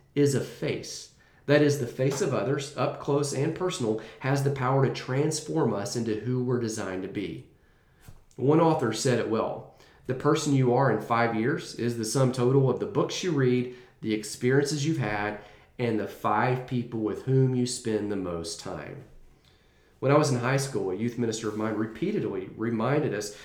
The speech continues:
"Show me your friends, and I'll show you your future." <laughs> Relationships, as we've alluded to several times in this series of talks, they transform us. One of the most powerful things that you can do for your overall health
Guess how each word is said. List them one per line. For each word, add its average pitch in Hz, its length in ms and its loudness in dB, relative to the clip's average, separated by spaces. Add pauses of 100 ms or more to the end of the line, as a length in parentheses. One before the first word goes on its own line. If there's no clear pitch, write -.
(160)
"Show 147 260 2
me 160 80 8
your 151 100 6
friends, 139 600 -2 (120)
and 113 160 -2
I'll 117 140 0
show 120 240 0
you 117 100 0
your 104 220 -2
future." - 580 -6 (140)
<laughs> - 160 -18
Relationships, 135 920 2 (320)
as 135 160 2
we've 143 160 4
alluded 135 400 4
to 120 160 -2
several 135 420 0
times 123 380 -2
in 113 80 -2
this 107 180 -2
series 117 260 0
of 107 100 -8
talks, 131 420 -2 (360)
they 123 280 0
transform 110 760 -4
us. - 400 -12 (600)
One 143 260 2
of - 20 2
the 170 80 4
most - 220 2
powerful 151 480 0
things 120 320 0
that 123 80 -4
you 131 100 -2
can 123 160 -4
do 127 180 0
for 117 140 -6
your 110 180 -4
overall 127 420 2
health 117 440 -2